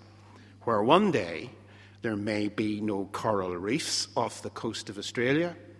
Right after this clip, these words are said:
no redwood forests along this, the, uh, shoreline of America, and where the only polar bears you'll ever locate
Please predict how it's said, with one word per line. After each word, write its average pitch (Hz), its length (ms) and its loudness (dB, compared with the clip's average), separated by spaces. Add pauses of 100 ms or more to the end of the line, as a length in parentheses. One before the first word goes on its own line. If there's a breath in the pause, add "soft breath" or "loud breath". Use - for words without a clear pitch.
(540 soft breath)
no 151 240 10
redwood 135 480 8
forests - 880 4 (420 loud breath)
along 117 300 2
this, 104 300 2 (100)
the, 101 300 2
uh, 95 220 2
shoreline 110 600 2
of 98 100 -6
America, 123 640 0 (480 loud breath)
and 127 220 4
where 123 180 4
the 120 140 2
only 185 260 4
polar 151 400 6
bears 170 540 6
you'll 139 160 6
ever 113 180 2
locate 95 480 -6